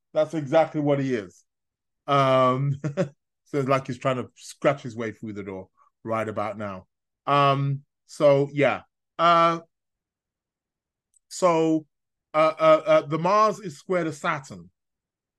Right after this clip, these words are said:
So it's like, it's got a lot of energy, this full moon, but, oh, at the same time, it's almost like, I'll tell you what it's gonna be like.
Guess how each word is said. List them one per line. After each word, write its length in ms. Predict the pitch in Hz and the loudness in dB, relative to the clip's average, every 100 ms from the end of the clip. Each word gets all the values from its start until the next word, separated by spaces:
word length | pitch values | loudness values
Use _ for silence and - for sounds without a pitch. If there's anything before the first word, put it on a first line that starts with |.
| _ _ _ _ _ | _ _ _ _ _
So 180 | 185 | 0
it's 160 | 175 - | 2 4
like, 200 | 175 156 | 2 2
it's 120 | 165 | -2
got 160 | 226 277 | 0 2
a 60 | |
lot 180 | 240 214 | 4 4
of 100 | 190 170 | 2 0
energy, 400 | 202 190 139 135 | -2 0 -4 -6
this 220 | 127 - | -6 -8
full 260 | 147 127 | -4 -2
moon, 360 | 120 113 113 117 _ _ _ | -2 -8 -8 -12 _ _ _
but, 220 | 151 151 175 | 0 0 -2
oh, 160 | 190 | 0
at 120 | 160 160 | 0 -2
the 80 | |
same 260 | 147 208 208 | -2 -2 -2
time, 460 | 190 175 151 147 143 _ _ | -2 2 2 -2 -10 _ _
it's 180 | 175 - | -8 0
almost 260 | 220 233 - | 0 0 0
like, 300 | 190 185 - _ _ | 0 0 -6 _ _
I'll 80 | 143 | -8
tell 160 | 147 185 | -2 0
you 100 | 160 | 2
what 140 | 147 | 0
it's 120 | 131 | -2
gonna 120 | 139 117 | -6 -8
be 120 | 117 | -6
like. 240 | 104 98 | -6 -8